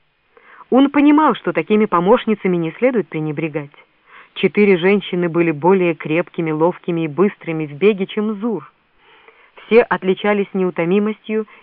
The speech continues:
и выносливостью. Женщины, имевшие маленьких детей, легко носили их на спине целыми днями. Если бы не потеря друга,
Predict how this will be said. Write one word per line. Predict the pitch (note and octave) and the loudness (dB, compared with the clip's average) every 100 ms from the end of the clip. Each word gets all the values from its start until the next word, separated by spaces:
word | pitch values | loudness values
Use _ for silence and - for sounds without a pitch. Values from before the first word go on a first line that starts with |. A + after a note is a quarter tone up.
| - | -8
и | D#3+ | -2
выносливостью. | F#3+ G#3+ A#3 - D3+ C#3+ _ - - _ _ _ - - - | 0 0 -2 -6 -8 -8 _ -18 -18 _ _ _ -20 -20 -16
Женщины, | D3 E3+ F#3 F3 F3 E3 E3 | 0 2 2 2 -2 -2 -2
имевшие | E3+ F#3 - E3 | -2 -4 -4 -2
маленьких | E3 E3+ E3 E3 C#3+ | -2 -2 -4 -8 -10
детей, | D#3 - G#3 G#3+ _ - - | -14 -4 -4 -4 _ -20 -12
легко | D#3+ D3+ - B3 | -8 -8 -2 -2
носили | A#3 G3+ F#3+ E3+ | -2 -6 -8 -4
их | E3 - | -6 -4
на | D#3+ | -10
спине | _ D#3+ F3+ G3+ _ | _ -6 -4 -6 _
целыми | E3+ E3+ E3 D3+ | -4 -4 -6 -12
днями. | D#3 D3 D3 C#3+ D3 _ _ _ _ _ _ - - - - | -10 -10 -12 -16 -20 _ _ _ _ _ _ -20 -18 -20 -4
Если | G3 C4 B3+ | 0 0 2
бы | A#3 C4+ - | 2 2 2
не | A3 | 0
потеря | A#3 A#3+ C4 B3 | 0 -2 0 2
друга, | G#3+ A3+ D4+ C#4 E3 D3+ | 4 4 4 4 0 -2